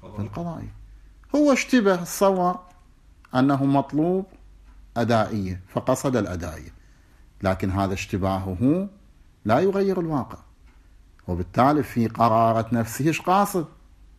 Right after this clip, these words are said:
Speaker 2: الأمر المتوجه إليه، ولكن طبقه خطأً واشتباهاً على هذه الصلاة التي يعتقد أنها أدائية،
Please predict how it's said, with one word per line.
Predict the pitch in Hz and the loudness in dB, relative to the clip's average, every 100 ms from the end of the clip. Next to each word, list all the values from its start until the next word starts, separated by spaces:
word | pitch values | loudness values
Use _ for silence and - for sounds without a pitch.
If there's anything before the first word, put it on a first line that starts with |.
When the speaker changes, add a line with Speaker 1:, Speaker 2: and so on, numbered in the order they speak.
| _ - - - | _ -20 -20 -8
Speaker 2:
الأمر | 101 113 175 214 | -4 2 2 2
المتوجه | 202 185 - 190 240 202 190 151 | 2 0 0 2 2 2 0 2
إليه، | 139 113 123 - | 2 0 -6 -4
ولكن | 127 147 151 - 160 - | 2 4 2 0 -4 2
طبقه | 160 147 147 185 226 202 180 165 156 135 | 2 2 0 2 2 2 0 2 2 2
خطأً | 175 180 175 143 139 | 2 2 2 2 2
واشتباهاً | 135 123 - 131 151 175 175 196 - - - - - - - - - | 2 0 -2 0 0 0 -2 -4 -6 -14 -20 -20 -20 -20 -20 -12 -2
على | 110 | 0
هذه | 110 127 135 110 104 | 0 2 2 0 -2
الصلاة | 104 - 107 123 131 | -6 -4 -2 0 0
التي | 113 110 | -2 -2
يعتقد | 117 117 - 131 131 | -4 -2 -6 -4 -4
أنها | 127 131 131 101 | 0 0 -2 -2
أدائية، | 95 90 80 85 | -2 -6 -8 -16